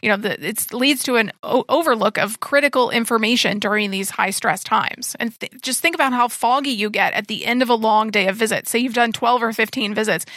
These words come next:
It, it's not just physically tiring, but it's mentally exhausting as well, because oftentimes we do nothing but mo-, seemingly multitask during these days, whether it's a walk or a pet sit or what kind of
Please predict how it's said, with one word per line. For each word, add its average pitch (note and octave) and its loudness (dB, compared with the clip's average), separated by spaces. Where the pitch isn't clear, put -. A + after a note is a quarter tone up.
It, - -2
it's C4+ 0
not E4+ 4
just - -2
physically D4 2
tiring, A3+ 2
but A#3 2
it's A3+ -2
mentally B3+ 0
exhausting A3+ 2
as G#3+ 2
well, A#3+ 2
because B3+ 2
oftentimes A#3 2
we B3 2
do C#4 2
nothing C4 2
but B3 0
mo-, B3 -2
seemingly A3+ 0
multitask A3+ 0
during A3+ 0
these G#3 -4
days, - 2
whether G3+ 2
it's G#3 -2
a G3 0
walk B3+ 0
or G3 0
a A3+ 2
pet - -2
sit B3 0
or G3+ 2
what A#3+ 0
kind A#3 2
of G3 0